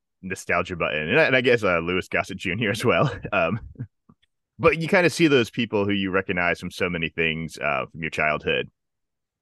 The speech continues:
You kinda just automatically fall into that nostalgia. Oh, it's, like, fun to see them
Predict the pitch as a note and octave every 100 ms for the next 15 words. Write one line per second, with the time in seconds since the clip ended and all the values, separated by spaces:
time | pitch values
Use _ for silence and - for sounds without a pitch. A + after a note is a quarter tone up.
0 | _ _ _ C3 B2+ D3 B2+ A2 A2 G2
1 | F#2 E2+ E2+ E2 E2 - D#2 D#2 D#2 D#2
2 | D2 D#2 D#2+ - D#2 F2 F2+ A#2 G3 G#3+
3 | - D3 - F#3 D3 - D3 B2+ A2 F#2+